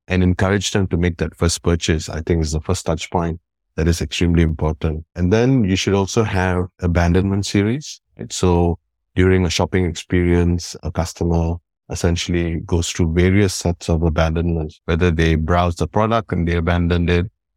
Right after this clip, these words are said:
or they added something to the cart and they abandoned it, or maybe they even went right up to checkout and they abandoned it. Just with abandonment emails, you can recover a huge amount of lost sales. And so having that automation in place helps them remind them that they have,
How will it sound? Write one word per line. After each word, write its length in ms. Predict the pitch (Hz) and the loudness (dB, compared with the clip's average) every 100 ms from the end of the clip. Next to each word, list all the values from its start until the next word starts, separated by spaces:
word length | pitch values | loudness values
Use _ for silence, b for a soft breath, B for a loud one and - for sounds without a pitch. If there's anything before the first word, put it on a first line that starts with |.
| - | -6
or 80 | 82 | 0
they 100 | 82 | 2
added 340 | 90 90 87 | 2 2 -2
something 340 | - 85 85 85 | -2 -2 -2 -2
to 80 | |
the 140 | 78 78 | -4 -6
cart 340 | - 95 95 - | 0 2 2 0
and 160 | 85 | 0
they 80 | 80 | 2
abandoned 460 | 82 80 82 82 82 | 0 0 -2 0 0
it, 120 | 85 - | 0 0
or 140 | 82 | -2
maybe 340 | 85 85 90 | 0 2 2
they 220 | 82 82 78 | 2 -2 -2
even 560 | 85 85 90 87 85 - | -2 -2 -2 -4 -6 -4
went 280 | 92 95 87 | 0 2 2
right 200 | 95 107 | -2 -2
up 100 | 104 | -4
to 100 | 87 | -4
checkout 400 | - 98 120 87 | -2 -2 -2 -2
and 160 | 82 80 | -2 0
they 80 | 78 | 2
abandoned 460 | 80 80 78 80 | 2 2 2 0
it. 120 | 76 - _ - | -2 -4 _ -12
Just 340 | 82 120 113 - | 0 2 2 0
with 160 | 95 | 0
abandonment 760 | 95 90 95 92 98 98 98 - | 0 0 2 2 2 2 2 2
emails, 640 | 95 101 98 90 90 - - | 2 4 2 0 -4 -10 0
you 160 | 87 | 2
can 220 | 90 90 82 | 4 4 2
recover 680 | 85 87 87 87 85 85 | 2 0 2 2 0 -2
a 60 | - | -6
huge 480 | - - 107 101 87 | -6 4 6 6 2
amount 360 | 85 87 82 | 0 -2 -2
of 120 | 80 - _ | -6 -12 _
lost 260 | 85 87 - | -2 -2 -2
sales. 460 | - 85 85 80 - _ | -2 -2 -2 -8 -16 _
And 140 | 90 | -4
so 160 | - 110 | 2 2
having 320 | 101 104 123 | 2 2 0
that 100 | 107 | 0
automation 460 | 87 98 95 92 95 | 0 2 2 2 0
in 140 | 87 | -2
place 440 | - 95 95 - - _ | 0 0 0 -4 -14 _
helps 200 | 98 90 | -6 0
them 140 | 101 92 | 2 2
remind 400 | 87 90 90 87 | 2 2 2 2
them 180 | 85 | 2
that 120 | 82 80 | 0 -2
they 100 | 78 | -2
have, 400 | 85 85 85 | 0 0 -4